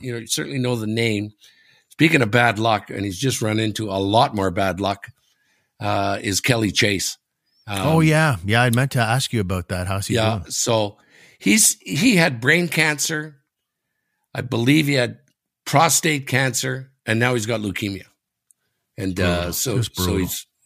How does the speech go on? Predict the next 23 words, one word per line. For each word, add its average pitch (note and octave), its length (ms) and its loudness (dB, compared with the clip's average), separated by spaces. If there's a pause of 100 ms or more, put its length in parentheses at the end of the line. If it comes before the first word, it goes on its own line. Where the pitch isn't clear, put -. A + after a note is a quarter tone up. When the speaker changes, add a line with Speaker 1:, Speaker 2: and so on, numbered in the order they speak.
Speaker 1:
just C#3 340 2
brutal, F2+ 360 0
man. C#2 300 -8
Just - 240 -6
brutal. F#2+ 360 -8 (240)
Terrible B2+ 280 2
time G#2 400 0 (560)
for G#2 180 2
him. G2 300 2
And, F#2 220 -4
uh, F2+ 180 -6 (680)
but C#3 120 4
anyway, C#3+ 240 4
I A2 100 6
lo-, A#2+ 220 6
I A2+ 80 2
love A#2 200 2
Kelly, F#2+ 260 0
right? F#2 140 2
He's F#2+ 140 -2
a, F2 180 -8
he's F#2 200 -8
a F2 40 -14